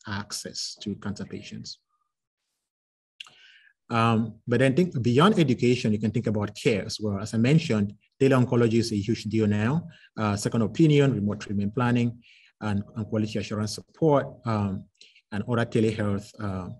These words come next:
approaches that can support. Um, and so we actually have, through this network, the C four now, over six hundred oncology health professionals, including,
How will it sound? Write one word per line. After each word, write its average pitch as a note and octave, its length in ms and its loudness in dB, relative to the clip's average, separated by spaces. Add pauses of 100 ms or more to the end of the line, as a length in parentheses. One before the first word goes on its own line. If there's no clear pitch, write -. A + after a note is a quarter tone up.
(180)
approaches - 520 -4
that G#2 180 -10
can G2+ 140 -6
support. - 480 -8 (440)
Um, F#2 340 -10 (340)
and A2+ 120 0
so A2+ 440 0 (320)
we D3 120 6
actually D#3+ 300 4
have, A#2+ 460 0
through A#2+ 180 0
this A2+ 160 -2
network, G#2+ 500 0
the G#2 80 -4
C A#2+ 260 -4
four A2+ 280 0
now, G#2+ 380 0 (360)
over C3+ 300 4
six - 320 -4
hundred A#2+ 440 2
oncology A2+ 460 -2
health A2 240 -6
professionals, A2+ 680 -4
including, A#2+ 680 -2